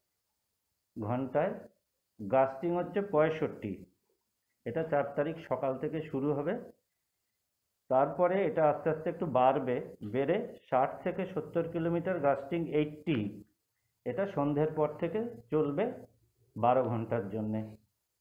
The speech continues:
Land এরিয়াতে যে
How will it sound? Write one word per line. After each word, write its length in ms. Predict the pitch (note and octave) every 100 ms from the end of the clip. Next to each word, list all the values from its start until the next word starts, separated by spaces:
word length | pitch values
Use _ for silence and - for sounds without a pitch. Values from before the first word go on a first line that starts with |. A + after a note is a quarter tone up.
| _ _ _ _ _ _ _ _ _ _ _ _ _ _ _ _ _ _ _ _ _ _ _ _ _ _ _ _ _ _ _ _ _ _ _ _ _ - A2
Land 280 | C3+ E3+ F#3 F#3
এরিয়াতে 400 | F3 F3+ F3 F3+
যে 80 | E3+